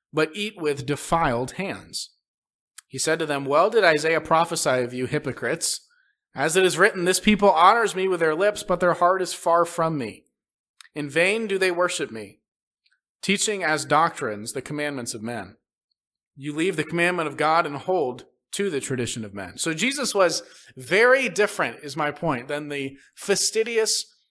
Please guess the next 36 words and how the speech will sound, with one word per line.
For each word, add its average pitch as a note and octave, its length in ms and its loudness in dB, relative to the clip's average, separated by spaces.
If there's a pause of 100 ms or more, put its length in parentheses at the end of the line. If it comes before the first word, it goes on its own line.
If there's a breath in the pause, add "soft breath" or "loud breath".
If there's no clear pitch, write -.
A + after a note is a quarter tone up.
(120)
religious F3+ 480 0
crowd C#3+ 400 2
of C3 80 -8
his C3 160 -4
day. A#2 320 -4 (1120)
His C#3 160 -6
teaching F3+ 380 -2
was F3+ 160 -2
different. F3+ 400 2 (600 soft breath)
His C#3 220 -6
observance D3+ 720 -2
of, C3 300 -4 (360)
uh, - 100 -20 (180)
religious D#3+ 460 -4
practices E3+ 600 2
were E3 120 -2
very E3+ 240 4
different. F3 500 -4 (380)
And D3 120 -6
so A3 160 4
it A3+ 80 -2
should B3+ 120 -4
come B3 200 2
t-, - 160 -4
as F#3 200 4
no G#3+ 160 4
surprise G#3+ 540 2
to E3+ 160 2
us C#3+ 160 0
that D#3+ 140 0
his E3+ 160 -2
prayers G3 520 2
were F3 120 0
different D3+ 340 -2
as D3 140 -6
well. D#3+ 400 -2